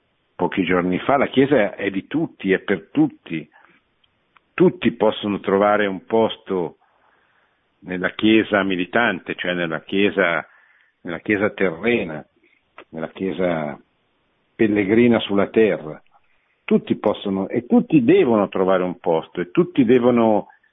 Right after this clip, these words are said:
eh, sentirsi accettati, sentirsi accolti e sostanzialmente soprattutto sentirsi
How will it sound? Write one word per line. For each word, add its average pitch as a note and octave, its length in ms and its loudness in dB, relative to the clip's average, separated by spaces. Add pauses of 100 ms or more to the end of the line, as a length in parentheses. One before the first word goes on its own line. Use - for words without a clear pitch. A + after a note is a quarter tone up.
(280)
eh, G2 480 0
sentirsi G#2 760 2
accettati, G2+ 880 -2
sentirsi F#2+ 840 -2 (520)
accolti - 800 -2
e E2+ 80 -2
sostanzialmente E2+ 840 -2
soprattutto - 560 -6
sentirsi E2 800 -4